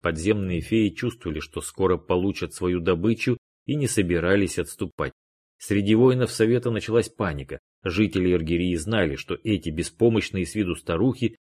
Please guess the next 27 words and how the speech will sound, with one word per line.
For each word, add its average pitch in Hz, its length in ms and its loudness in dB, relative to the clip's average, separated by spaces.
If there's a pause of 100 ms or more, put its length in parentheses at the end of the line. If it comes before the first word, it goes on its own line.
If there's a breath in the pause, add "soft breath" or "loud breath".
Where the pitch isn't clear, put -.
(120)
выпьют 87 600 -2
их 76 160 0
души 87 380 -2
без 82 200 -4
остатка, 87 600 -4 (260)
и 98 60 -12
даже 95 240 2
самые 113 280 0
храбрые 71 500 -2
и - 20 -4
отчаянные 107 640 2
воины 104 420 4 (300)
не 98 120 -4
хотели 120 440 2
с 120 120 -2
ними 113 180 0
встречаться, 98 600 -2
потому 82 300 -4
что - 180 -2
оружие 87 380 0
и 92 120 -6
сила 107 380 2 (180 loud breath)
им 117 220 2
ничем 110 400 2
не 104 80 0
могли 90 320 0
помочь. 85 460 -4